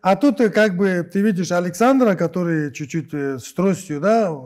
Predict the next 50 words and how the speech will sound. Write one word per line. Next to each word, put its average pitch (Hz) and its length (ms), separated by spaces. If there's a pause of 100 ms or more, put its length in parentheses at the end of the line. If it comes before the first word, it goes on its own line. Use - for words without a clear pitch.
(140)
и 156 120
тут 180 180
через 170 300
два 180 160
месяца 151 480
он 156 180
уже 151 180
такой, 151 440 (340)
а, 170 260
его 160 200
прёт 190 420
там, 127 260
да, 175 200
это 190 240
уже, 196 400 (320)
вот 156 200
это 220 200
как-то 202 260
наталкивает, 170 720
ну, 143 140 (120)
м, 131 380 (280)
это 160 460 (160)
в - 160
первую 175 300
очередь 120 360
наталкивает 117 640
на 120 120
мысли. 117 340 (420)
А 214 120
то, 311 120
что 277 340
Исмаилов 262 540
вышел, 214 380 (240)
что - 220
я 240 120
вышел 196 320
туда, 170 200
если 196 260
б 165 60 (280)
прям 196 220
так 196 180
о 185 80
химии 214 400
говорить, 196 360
я 180 100
вышел 208 280
бы 156 100
сейчас 147 200
сто - 160
два, 165 200